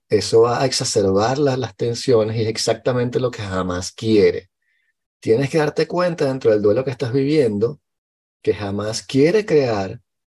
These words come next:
terror en tu población e ir a la confrontación frontal porque es el único campo en el cual quiere medirse. Entonces tienes que tener la madurez, por más difícil que es, y yo sé que es imposible y que yo no soy nadie en, en la posición que tengo, como decías tú,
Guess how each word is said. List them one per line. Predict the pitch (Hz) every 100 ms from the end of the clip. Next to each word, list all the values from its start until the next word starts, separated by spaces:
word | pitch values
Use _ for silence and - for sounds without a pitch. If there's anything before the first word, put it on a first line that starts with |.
| _
terror | - 117 117 131 147 127 - _ _ _ _
en | 110 107
tu | 110
población | 110 104 101 - 113 127 151
e | 117
ir | 113
a | 127
la | 143
confrontación | 135 117 110 95 92 95 92
frontal | 120 117 120 117 135 160 165
porque | - 107
es | 98
el | 117
único | 127 123
campo | 104 101
en | 117
el |
cual | 104 92
quiere | - 92 113 - _ _ _ _
medirse. | - 98 92 101 107 90 - - _ _ _ _ _ _ _ _
Entonces | - 95 -
tienes | 123 131
que | 139
tener | 123 110
la | 131
madurez, | 131 131 120 110 120 123 -
por | 98 95
más | 95
difícil | 123 120 139 131 185 151
que | 120
es, | 123
y | 104
yo |
sé | 92 98
que |
es | 110
imposible | 135 127 110 135 127
y | -
que |
yo | 95
no | 92
soy | 110 113
nadie | 120 120 131 139
en, | -
en | 107
la |
posición | 92 - 92
que | 87 104
tengo, | 123 123
como | 113 92
decías | - 87
tú, | - 131 135